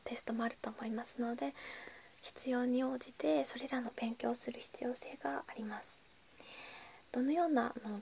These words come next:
勉強をあらかじめしておかないといけないかっていうのは、まあ、あの、オープンキャンパスや、あとはネットで情報を、あの、いろいろと収集してお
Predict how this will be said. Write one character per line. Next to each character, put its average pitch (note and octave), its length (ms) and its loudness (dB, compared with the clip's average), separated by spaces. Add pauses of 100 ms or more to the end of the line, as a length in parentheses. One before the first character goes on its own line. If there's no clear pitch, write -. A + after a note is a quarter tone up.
勉 A3+ 180 2
強 A#3 140 0
を - 20 4
あ A3+ 40 2
ら - 100 -4
か B3 120 -4
じ - 140 0
め B3 140 6
し - 100 -2
て B3+ 160 2
お B3 80 0
か C#4+ 140 -4
な D4+ 120 0
い C#4+ 80 -2
と - 120 -4
い A#3+ 40 -2
け - 140 -4
な B3+ 140 0
い B3 80 -4
か - 140 -10
っ - 20 -4 (120)
て - 60 0
い C#4+ 60 2
う C#4+ 60 2
の D4 120 2
は、 B3 80 2
ま G#3 120 0
あ、 - 40 -8 (380)
あ - 20 0
の、 A3 140 2
オ A#3 140 4
ー - 60 0
プ - 140 0
ン A#3 100 4
キ - 140 -2
ャ A#3+ 60 4
ン A#3 60 0
パ - 140 -6
ス - 200 -6
や、 B3 200 2 (320)
あ B3 80 -12
と - 160 -8
は - 120 -6
ネ G#3+ 200 0
ッ - 60 -12
ト A3+ 80 -2
で A#3+ 220 0
情 A#3 200 0
報 A#3 360 2
を、 D4+ 80 0 (420)
あ - 100 -8
の、 A#3+ 60 -10
い A3 80 -6
ろ G#3 100 0
い G#3 60 0
ろ G#3+ 160 -6 (100)
と C#4+ 220 4 (240)
収 - 260 -6
集 - 280 -4
し - 80 -4
て - 160 -6
お G3+ 80 -6